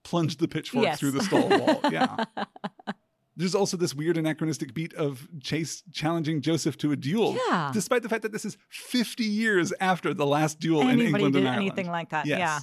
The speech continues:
Speaker 2: so odd.
Speaker 1: Violently illegal by this point in history. That night, Shannon decides that she is running away and tries to recruit Joseph with the promise of land in America. And this, I think, is a great example of where we see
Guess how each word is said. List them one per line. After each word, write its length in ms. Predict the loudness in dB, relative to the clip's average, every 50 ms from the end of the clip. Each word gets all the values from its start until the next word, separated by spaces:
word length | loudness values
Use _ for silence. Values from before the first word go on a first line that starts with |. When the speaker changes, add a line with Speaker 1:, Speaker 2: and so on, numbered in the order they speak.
| -8 -10
Speaker 2:
so 220 | -6 -4 -2 -2
odd. 340 | 0 0 0 -2 -4 -8 -12 -14
Speaker 1:
Violently 920 | -16 -14 -14 -14 -14 -16 -6 0 0 2 2 2 0 -2 -2 -2 -2 0
illegal 460 | 0 0 0 -2 -2 -2 -4 -6 -2
by 180 | -2 0 0
this 200 | 2 0 -2 -2
point 260 | -4 -8 -8 -8 -8 -8
in 140 | -8 -6
history. 380 | -6 -6 -8 -8 -12 -16 -18 -20 _ _ _ _ _ _ _ _ _ _ _ _ _ _ _ _ 0
That 180 | 0 0 2
night, 220 | 2 0 0 -2 -4
Shannon 320 | -2 0 0 0 2 0
decides 340 | 0 0 0 0 0 0 -2
that 140 | -6 -6 -6
she 240 | -2 0 2 4 4
is 160 | 4 2 2
running 240 | 2 0 2 2 2
away 240 | 2 0 -2 -2
and 100 | -4 -4
tries 200 | -2 -2 -4 -4
to 80 | -4 -6
recruit 340 | -8 -8 -6 -8 -8 -6 -6
Joseph 360 | -4 -4 -2 -2 -4 -6 -6
with 260 | -4 -6 -6 -4 -4 -8
the 80 | -10
promise 360 | -8 -6 -6 -4 -4 -6 -6 -8
of 140 | -8 -6 -4
land 320 | -4 -2 -2 -2 -4 -6
in 120 | -6 -4 -4
America. 420 | -2 -2 -2 -4 -4 -6 -8 -10 -10 -14 -20 -20 -20 _ _ _ -8
And 180 | -8 -8 -8 -6 -6
this, 400 | -4 -2 -2 -2 -4 -8 -8 -6
I 80 | -6 -6
think, 180 | -6 -6 -6 -4
is 100 | -6 -6
a 40 | -6
great 300 | -4 -2 0 0 0 0
example 460 | -2 -4 -4 -4 -4 -4 -6 -6 -6
of 100 | -6 -4
where 180 | -4 -4 -4
we 120 | -4 -4 -4
see 400 | -4 -4 -4 -4 -4 -6 -8